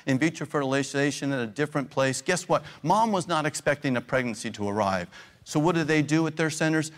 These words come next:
They put them on progesterone to keep this pregnancy going. This is not some black box drug over on the shelf. It's something that I use every day on my patients on the inside. acog, the American College of Obstetricians and Gynecologists, will tell you,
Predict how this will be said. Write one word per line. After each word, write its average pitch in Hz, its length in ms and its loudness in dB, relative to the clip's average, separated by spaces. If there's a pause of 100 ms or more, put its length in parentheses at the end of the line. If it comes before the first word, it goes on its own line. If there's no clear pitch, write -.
(100)
They 156 100 2
put 160 240 -4
them 143 160 2
on 135 160 4
progesterone 104 960 -2
to 104 80 -4
keep - 460 -6
this 117 180 -4
pregnancy 107 580 -4
going. 95 380 -2 (220)
This 214 160 2
is 175 120 -4
not 175 220 0
some 143 300 0 (260)
black 135 400 0
box 135 320 0
drug 127 340 0
over 120 220 2
on 120 80 0
the 113 80 -2
shelf. 123 300 -2
It's 120 100 -8
something 170 280 -4
that 143 100 2
I 135 60 2
use 127 340 -4
every 131 320 -2
day 117 400 0
on 113 100 -4
my 113 160 -2
patients 113 500 -8
on 110 140 -4
the 104 140 -4
inside. 98 540 -4 (480)
acog, 127 500 2
the 101 80 -8
American 113 320 -4
College 117 260 -4
of 98 60 -20
Obstetricians 110 680 -4
and 95 80 -12
Gynecologists, 110 560 0
will 110 80 -6
tell 107 240 0
you, 104 80 -4